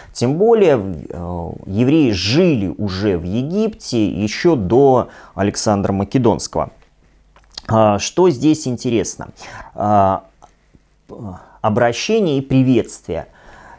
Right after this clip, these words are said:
Здесь звучит слово «радоваться» и пожелание счастливого мира. Вот это обращение «радоваться» —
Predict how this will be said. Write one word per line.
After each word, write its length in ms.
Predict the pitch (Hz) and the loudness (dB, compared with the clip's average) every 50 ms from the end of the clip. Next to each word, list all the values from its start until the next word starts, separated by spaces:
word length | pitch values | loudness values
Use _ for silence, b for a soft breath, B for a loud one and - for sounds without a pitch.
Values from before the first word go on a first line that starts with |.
| B | B
Здесь 340 | - 90 87 117 143 131 104 | -10 -4 0 2 2 2 2
звучит 320 | 90 117 131 - - 113 - | 2 0 -2 -2 -2 -6 -6
слово 360 | - - 117 107 90 92 98 | -2 0 0 2 4 4 4
«радоваться» 840 | 120 160 208 208 226 214 226 220 220 - - 202 196 196 190 175 - - _ _ _ - | 4 4 4 4 2 2 2 2 0 -2 0 2 2 2 2 0 -4 -10 _ _ _ -6
и 380 | 131 156 180 185 185 175 - - | -2 0 0 2 2 0 0 -2
пожелание 400 | - 98 85 117 139 147 139 117 | -4 -2 0 0 0 0 0 -2
счастливого 460 | - - - - 117 117 110 107 107 | -4 -6 -6 -2 0 0 0 0 0
мира. 400 | 107 104 95 80 - - - - _ - | -2 -2 -4 -6 -10 -12 -16 -18 _ -10
Вот 160 | 104 107 123 | -8 -4 -4
это 380 | 156 - - 123 113 107 104 90 | -4 -2 -2 0 0 0 0 -2
обращение 720 | - 110 107 104 120 120 123 - - - 123 107 101 98 | -6 -8 -4 -2 -2 -2 -2 -2 -6 -6 -6 -4 -2 -2
«радоваться» — 880 | 110 165 196 202 196 185 165 147 - - - - 135 123 113 104 107 | 0 0 0 0 0 -4 -4 -6 -6 -8 -6 -4 -2 -2 -2 -4 -6